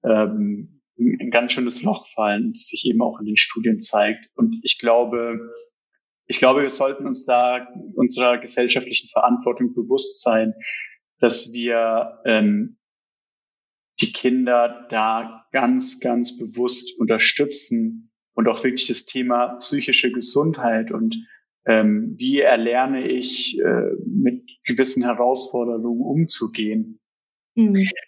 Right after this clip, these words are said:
Speaker 1: nochmal viel, viel mehr in den Fokus. Das hätten wir sowieso, also auch schon vor Corona, wir reden da jetzt gerade auch drüber, weil es das Thema durch Corona an so ein bisschen zum Überkochen gekommen ist.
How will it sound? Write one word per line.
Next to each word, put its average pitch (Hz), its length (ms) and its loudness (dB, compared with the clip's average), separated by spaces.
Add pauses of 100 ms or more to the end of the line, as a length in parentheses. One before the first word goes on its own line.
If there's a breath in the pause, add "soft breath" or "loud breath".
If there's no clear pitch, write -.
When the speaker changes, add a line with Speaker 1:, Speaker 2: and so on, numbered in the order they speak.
Speaker 1:
nochmal 139 240 2
viel, 175 260 0
viel 147 240 -2
mehr 127 320 0
in 120 80 -8
den 117 100 -10
Fokus. - 640 -2 (340 loud breath)
Das 123 140 2
hätten 165 280 0
wir 151 180 0
sowieso, 139 640 -4
also 123 220 -4
auch - 100 -2
schon 135 160 0
vor 139 300 -2
Corona, 123 420 -2 (280 loud breath)
wir 120 120 -2
reden 147 220 -2
da 139 120 4
jetzt 127 280 -4
gerade 143 320 2
auch 139 180 -6
drüber, 139 320 -2
weil 123 140 0
es - 260 -4
das - 200 0
Thema 135 600 0 (680 loud breath)
durch 135 220 2
Corona 135 840 -2 (1080)
an 131 540 0
so - 200 -2
ein - 20 0
bisschen 139 600 -4
zum 156 160 -2
Überkochen 156 580 0
gekommen 113 400 -4
ist. - 380 -2